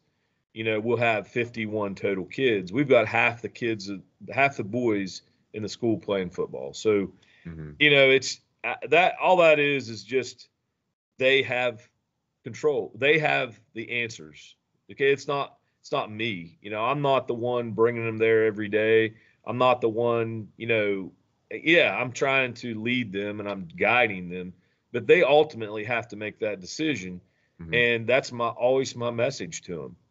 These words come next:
Speaker 1: You know, that they've, and I, and I've got the, uh, the, there's a parable, there's a story I heard when I was in college. Um, you know, there's two young kids. They, they, uh,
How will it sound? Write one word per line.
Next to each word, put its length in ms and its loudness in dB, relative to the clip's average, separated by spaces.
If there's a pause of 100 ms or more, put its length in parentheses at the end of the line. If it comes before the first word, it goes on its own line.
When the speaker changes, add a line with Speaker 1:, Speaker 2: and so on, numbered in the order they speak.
(160)
Speaker 1:
You 60 -8
know, 240 -4
that 260 0
they've, 400 -2 (320)
and 140 0
I, 100 0
and 180 4
I've 240 6
got 280 4
the, 240 4 (800)
uh, 240 -2
the, 100 -6 (360)
there's 260 0
a 80 -2
parable, 680 4 (120)
there's 180 -2
a 60 -6
story 560 4
I 100 4
heard 240 6
when 140 -2
I 100 -2
was 160 -4
in 80 -8
college. 640 2 (560)
Um, 540 0 (640)
you 140 -4
know, 240 6
there's 400 0 (460)
two 120 2
young 380 4
kids. 420 4
They, 300 -2 (120)
they, 400 -4
uh, 300 -8